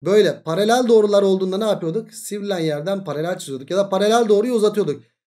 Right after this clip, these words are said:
İster buradan uzatıp şey yap ama biraz karışacak gibi arkadaşlar. Yok karışmıyordu aslında.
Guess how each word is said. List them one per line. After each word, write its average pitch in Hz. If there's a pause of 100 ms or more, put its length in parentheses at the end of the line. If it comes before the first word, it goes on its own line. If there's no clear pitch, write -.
(200)
İster 240
buradan 254
uzatıp 226
şey 214
yap 208
ama 190
biraz 240
karışacak 190
gibi 160
arkadaşlar. 151 (480)
Yok 214
karışmıyordu 180
aslında. 131